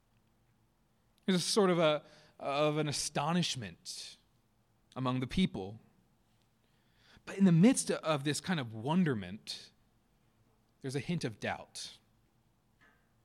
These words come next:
You see that in verse twenty-two? I mean, this is, this is Jesus, right?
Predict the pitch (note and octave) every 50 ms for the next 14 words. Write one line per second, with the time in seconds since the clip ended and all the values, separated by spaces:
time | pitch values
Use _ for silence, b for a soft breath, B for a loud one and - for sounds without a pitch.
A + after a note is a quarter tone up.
0 | _ - C3+ - D#3+ D3+ D3 D3 D3 C3+ C3 C#3+ C#3 - - - D3+ C#3 C3+ -
1 | - C#3+ D3 D3+ D3 - _ _ _ _ _ _ _ _ _ _ _ _ _ _
2 | _ b b b b b b b b b b F3+ F#3+ G3+ F3+ A3+ G#3+ - A3 D#3
3 | - - - F#3 G3 - F#3 - - - - - D4 F#4 C4+ - - - - -
4 | - - - G2+ G#2+ B2+ F3+ C4 - -